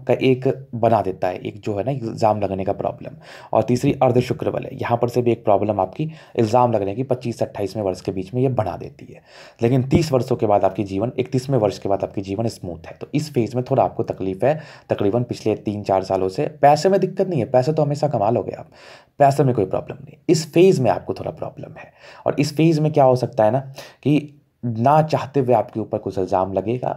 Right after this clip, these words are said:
और आपको उसका परेशानी झेलना पड़ेगा। तो ये दोनों अवस्था इंडिकेट करें, एक तो आपके बृहस्पति, दूसरी आपकी ये राहु लाइन। फिर इकतीसवें वर्ष के बाद आपकी जीवन है, स्मूथ हो जाएगी इकतीसवें वर्ष के बाद से। इसके पहले मैं आपको कुछ उपाय दूंगा, निश्चिंत रहे।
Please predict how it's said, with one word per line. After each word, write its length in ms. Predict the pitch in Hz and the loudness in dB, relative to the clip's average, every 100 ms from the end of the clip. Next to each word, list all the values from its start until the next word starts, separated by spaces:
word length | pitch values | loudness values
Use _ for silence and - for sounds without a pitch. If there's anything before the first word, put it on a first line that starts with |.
| - | 0
और 100 | 104 | 2
आपको 300 | 98 - 95 | 2 0 -2
उसका 260 | 95 - 120 | -2 -2 -4
परेशानी 440 | 92 92 90 110 | -4 -6 -6 -6
झेलना 300 | 101 85 80 | -8 -12 -12
पड़ेगा। 420 | - - - - _ - - - | -12 -16 -18 -20 _ -20 -20 -6
तो 60 | 113 | -2
ये 180 | 110 139 | 2 0
दोनों 360 | 135 131 127 | 2 4 4
अवस्था 280 | 101 98 - | 2 -2 -6
इंडिकेट 340 | 95 92 95 - | -4 -4 -6 -6
करें, 160 | 98 | -4
एक 120 | 95 | -2
तो 60 | 95 | -4
आपके 160 | - - | -4 -6
बृहस्पति, 480 | 98 - 113 143 | -6 -4 -4 -2
दूसरी 320 | 123 95 98 92 | -2 -2 -2 -4
आपकी 280 | 90 - | -6 -6
ये 140 | 139 107 | -2 -2
राहु 240 | 92 - | -4 -8
लाइन। 220 | - - - - - _ | -14 -18 -20 -20 -20 _
फिर 100 | 156 | 4
इकतीसवें 400 | 156 160 160 170 | 4 2 2 4
वर्ष 180 | 135 120 | 4 2
के 60 | 120 | 0
बाद 140 | 107 | -2
आपकी 200 | 95 113 | -2 -2
जीवन 260 | 101 95 135 | -4 -4 -6
है, 120 | - | -8
स्मूथ 260 | - 104 | -8 -6
हो 60 | 101 | -4
जाएगी 200 | 92 120 | -2 -2
इकतीसवें 400 | 127 113 - 110 | -2 -4 -4 -2
वर्ष 220 | 90 85 | -2 -4
के 100 | - 110 | -4 -4
बाद 220 | 82 - | -4 -8
से। 180 | - - _ _ _ - - - _ | -20 -20 _ _ _ -20 -20 -20 _
इसके 220 | 123 - | -6 -2
पहले 220 | 131 117 123 | 2 4 4
मैं 80 | |
आपको 160 | 120 123 | 4 2
कुछ 140 | 113 | -2
उपाय 240 | 113 113 113 | 2 2 2
दूंगा, 200 | 113 117 | 0 -4
निश्चिंत 400 | 107 - 110 | -6 -8 -10
रहे। 80 | 110 | -8